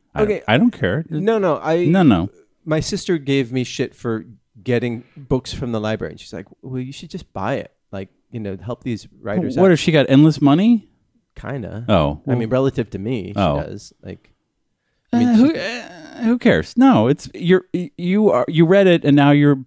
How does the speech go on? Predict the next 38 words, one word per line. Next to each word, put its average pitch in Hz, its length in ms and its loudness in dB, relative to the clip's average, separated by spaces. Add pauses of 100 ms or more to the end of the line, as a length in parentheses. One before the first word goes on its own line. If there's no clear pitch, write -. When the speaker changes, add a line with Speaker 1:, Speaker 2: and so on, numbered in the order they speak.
Speaker 1:
puffing 147 460 0
your 127 160 4
breath 127 380 2
into 127 200 0
a 117 60 4
microphone, 104 680 0 (180)
<sighs> - 320 -12
listened 120 340 2
to 104 260 2 (360)
by 117 200 2
Speaker 2:
<sighs> - 0 -
Speaker 1:
hundreds 151 600 2
of 117 120 2
people 139 360 4
Speaker 2:
John. 147 420 2
Speaker 1:
in 113 160 2
Canada, 107 600 4 (400)
and 131 800 2
now 160 380 4
you're 160 360 2
spreading 165 840 0
the 151 200 2
I 160 160 4
P 185 220 2
around. 87 400 0
So 110 320 2
I 139 140 4
disagree 139 400 0
with 92 140 0
her. 71 260 -6
Get 196 140 2
her, 202 80 0
Speaker 2:
Okay. 165 80 -10
Speaker 1:
get 214 140 2
her 214 80 4
on 185 80 2
the 143 80 0
phone. 82 280 -4